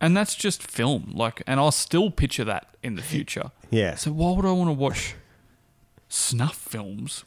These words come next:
Speaker 2: Yeah.
Speaker 1: that are clearly gonna be fucking, anyway.
Speaker 2: Crook. Very unwell.
Speaker 1: Very crook.
Speaker 2: I do not like the film Midsummer.
Speaker 1: Mm-hmm.
Speaker 2: I think it was overindulgent.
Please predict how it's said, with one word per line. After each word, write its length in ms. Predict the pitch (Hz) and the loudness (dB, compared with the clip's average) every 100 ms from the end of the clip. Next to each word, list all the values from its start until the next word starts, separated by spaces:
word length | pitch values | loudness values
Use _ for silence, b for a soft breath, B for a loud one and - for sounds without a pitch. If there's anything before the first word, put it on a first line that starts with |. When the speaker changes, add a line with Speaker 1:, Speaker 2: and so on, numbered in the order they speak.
| - | 2
Speaker 2:
Yeah. 240 | 120 113 | 4 4
Speaker 1:
that 120 | 113 | 2
are 100 | 127 | 0
clearly 500 | - - 160 170 151 | -4 -4 0 2 2
gonna 200 | 117 110 | 0 -4
be 160 | 110 110 | -4 -8
fucking, 560 | - 113 - 110 110 123 _ _ _ b b b b b _ - | -8 -12 -8 -8 -6 -10 _ _ _ b b b b b _ -16
anyway. 340 | 98 - - B B B B B B B - - | -14 -16 -18 B B B B B B B -18 -14
Speaker 2:
Crook. 380 | - 98 - - - | -4 -4 -4 -12 -4
Very 260 | 113 127 104 | 2 4 4
unwell. 340 | 87 85 85 | 4 2 2
Speaker 1:
Very 280 | 143 147 113 | 4 4 2
crook. 400 | - - 92 - | -2 -10 -10 0
Speaker 2:
I 220 | 123 143 | 4 6
do 200 | 139 127 | 6 6
not 280 | 120 117 - - _ _ _ | 6 4 2 -10 _ _ _
like 320 | 117 107 101 - | 2 4 4 0
the 80 | |
film 240 | 87 107 95 | 2 4 6
Midsummer. 560 | 147 135 175 180 226 240 - - | 4 4 4 6 4 2 -8 -6
Speaker 1:
Mm-hmm. 220 | 113 156 220 _ _ _ | 0 0 -2 _ _ _
Speaker 2:
I 140 | 104 107 | 0 2
think 240 | 110 101 | 4 2
it 80 | 98 | 2
was 440 | 95 90 87 85 - _ | 2 2 0 -4 -8 _
overindulgent. 1300 | 117 131 123 120 110 110 95 107 113 117 131 120 - | 4 6 6 4 2 0 2 4 2 4 2 0 -8